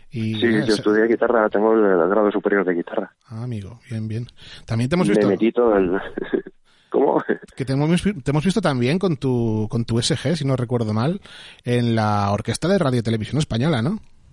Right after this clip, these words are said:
Speaker 2: Sí, me salieron varios bolos de, con esta orquesta y hice algunas cosas, sí.
Speaker 1: Bien, bien. Pues ves, para que luego la gente que, que a lo mejor escuche la música de Mamma la Día y diga, "Uy, estos tíos tocan muy raro, ¿no? Solo hacen ruido." Que vean que, que no, que ahí detrás hay, hay algo.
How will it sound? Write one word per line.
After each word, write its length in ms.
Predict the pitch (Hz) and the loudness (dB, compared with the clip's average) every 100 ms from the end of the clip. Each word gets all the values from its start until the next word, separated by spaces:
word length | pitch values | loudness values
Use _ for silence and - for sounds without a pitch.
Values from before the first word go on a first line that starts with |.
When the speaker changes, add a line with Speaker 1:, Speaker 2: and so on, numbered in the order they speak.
| - - - - - - | -20 -20 -18 -16 -18 -6
Speaker 2:
Sí, 100 | - 120 | 0 2
me 100 | 117 | 4
salieron 380 | 104 113 123 127 | 4 4 4 4
varios 240 | 127 110 | 2 2
bolos 300 | 104 107 98 | 2 2 2
de, 540 | 101 101 92 87 95 90 | 4 4 4 2 -2 -4
con 160 | 92 98 | -2 0
esta 160 | - | 0
orquesta 480 | 87 98 - 90 85 | -2 -2 -2 0 0
y 240 | 85 80 80 78 - - - | 0 0 -2 -6 -14 -20 -10
hice 180 | 92 104 | -4 -2
algunas 320 | 92 95 80 | 0 -2 -2
cosas, 260 | 110 98 85 | -2 -2 -2
sí. 100 | 98 - _ _ _ _ _ _ _ | -4 -8 _ _ _ _ _ _ _
Speaker 1:
Bien, 300 | 127 123 117 | -8 -4 -4
bien. 180 | 113 123 - - - | -4 -6 -14 -20 -18
Pues 160 | - 110 | -8 -4
ves, 120 | 131 | -2
para 160 | 127 117 | -2 -2
que 100 | 113 | 0
luego 180 | 127 | 0
la 100 | 147 | 0
gente 240 | 127 139 143 | 0 -2 0
que, 340 | 139 123 117 - - - _ - | 0 0 -2 -8 -20 -20 _ -4
que 160 | 123 | 0
a 40 | 120 | 0
lo 60 | |
mejor 200 | 120 - | 0 0
escuche 960 | 139 - 147 139 127 120 120 117 110 107 | 0 -2 -2 0 2 2 0 -2 -4 -4
la 140 | 117 | -2
música 260 | 120 123 127 | -2 -2 0
de 20 | |
Mamma 140 | 123 120 | 0 2
la 60 | |
Día 100 | 120 | 2
y 40 | 120 | 0
diga, 100 | 101 | -2
"Uy, 120 | 120 | -6
estos 300 | - - - | -8 -12 -8
tíos 240 | 113 120 | -6 -6
tocan 240 | - 113 113 | -6 -4 -4
muy 100 | 110 | -2
raro, 240 | 131 117 | -2 -2
¿no? 140 | 110 | -4
Solo 180 | - 110 | -4 -4
hacen 220 | 110 110 | -4 -4
ruido." 380 | - 113 110 117 - - - - - | -4 -4 -4 -8 -14 -6 -4 -2 -2
Que 140 | - 127 | -2 -2
vean 240 | 139 165 | 0 -2
que, 320 | 160 135 123 120 | -2 -2 -2 -2
que 100 | 127 | -2
no, 120 | 127 | 0
que 60 | 117 | -2
ahí 60 | |
detrás 300 | 139 143 160 | -2 -2 -2
hay, 280 | 170 131 117 | 0 0 -2
hay 140 | 127 123 | -2 -2
algo. 300 | 104 104 | -2 -4